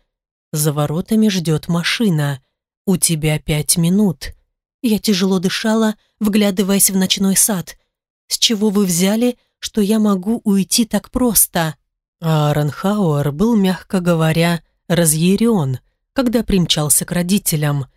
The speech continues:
«Думаю, Джейдену пока есть на что отвлечься». Я молчала. «Не повторяй ошибку моей дочери Зои. Эти твари умело манипулируют сознанием женщин,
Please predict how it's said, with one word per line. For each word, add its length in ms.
«Думаю, 380
Джейдену 640
пока 340
есть 500
на 160
что 240
отвлечься». 840
Я 180
молчала. 640
«Не 140
повторяй 600
ошибку 640
моей 320
дочери 600
Зои. 640
Эти 280
твари 600
умело 500
манипулируют 840
сознанием 600
женщин, 640